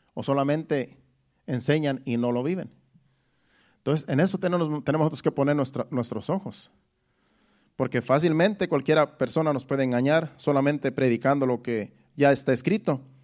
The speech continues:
pero vivirlo es lo, es lo, es lo, vivirlo es la diferencia. Vamos ahora a Mateo otra vez para, para terminar ahí en Mateo, porque solamente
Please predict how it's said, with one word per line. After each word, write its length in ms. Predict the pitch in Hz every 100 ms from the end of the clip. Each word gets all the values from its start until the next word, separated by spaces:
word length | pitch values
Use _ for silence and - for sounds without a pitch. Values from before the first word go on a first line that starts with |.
| _ _ _
pero 180 | 127 123
vivirlo 360 | 120 151 208
es 40 | 156
lo, 140 | 143
es 120 | 143
lo, 160 | 131 -
es 120 | 135
lo, 340 | 131 117 107 - _
vivirlo 560 | 131 135 190 254 170 -
es 160 | 143
la 120 | 139 127
diferencia. 580 | 117 123 127 120 107 - _ _ _ _ _ _ _ _ _ _ - - _ _ _ _ _ _ _ _ _ _ -
Vamos 300 | 139 180 170
ahora 400 | 175 170 151 139
a 40 |
Mateo 320 | 143 131 160
otra 200 | 165 165
vez 340 | 160 175 - - - - _ _ _ _ _ _ _ _
para, 480 | 127 120 113 101 - _ _ _ _ _ _ _ _ _ _ _ _ _ _ _ _ _ _ _ _ _
para 200 | - 127
terminar 340 | 131 127 139 151
ahí 100 | 147
en 80 | 143
Mateo, 260 | 131 196
porque 200 | 190 135
solamente 680 | 143 143 151 151 143 120